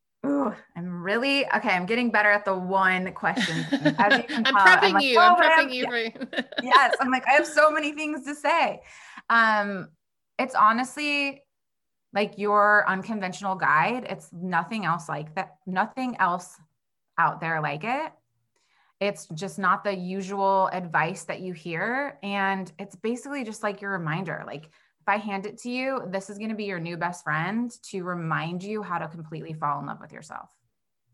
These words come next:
Speaker 2: And how to be brave, obviously, beautifully.
Speaker 1: Yeah.
Speaker 2: So, yeah. Do you think women are not brave because we've been, like, what, well, let's start there. Obviously, if
Speaker 1: Yeah.
Speaker 2: you're writing a book called Beautifully Brave, you believe that we all have the ability to be brave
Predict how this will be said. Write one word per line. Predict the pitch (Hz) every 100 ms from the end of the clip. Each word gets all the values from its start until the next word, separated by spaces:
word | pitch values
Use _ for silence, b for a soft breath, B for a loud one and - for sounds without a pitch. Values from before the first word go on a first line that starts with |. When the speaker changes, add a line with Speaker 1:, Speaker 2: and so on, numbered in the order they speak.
| -
Speaker 2:
And | 208 190
how | 180
to | 156
be | 156
brave, | 156 185 156
obviously, | 147 151 151 - -
beautifully. | 180 185 170 156 -
Speaker 1:
Yeah. |
Speaker 2:
So, | 160 214 147 139
yeah. | 185 165 139 180 B B -
Do | 247
you | 262
think | 277 285 277
women | 269 247 226 226 220 208 185 - _
are | 202 190
not | 190 190 185
brave | 185 180 180 180 175 170 -
because | 170 185 175
we've | 180 170 160 _ _
been, | - 175 165 165 170
like, | 160 190
what, | 233 233
well, | 226 233
let's | 240 269
start | - 202 -
there. | 151 - -
Obviously, | 202 220 - 208
if | 185
Speaker 1:
Yeah. |
Speaker 2:
you're | 196
writing | 196 190 180
a |
book | 175 180 165 - - B B B B
called | 196 175
Beautifully | 175 165 156 160
Brave, | 151 151 147 147
you | 165 165 165
believe | 170 160 156 160
that | 139
we | 151
all | 127 147
have | 156 175
the |
ability | 151 147 143 156
to | 151
be | 143
brave | - 80 -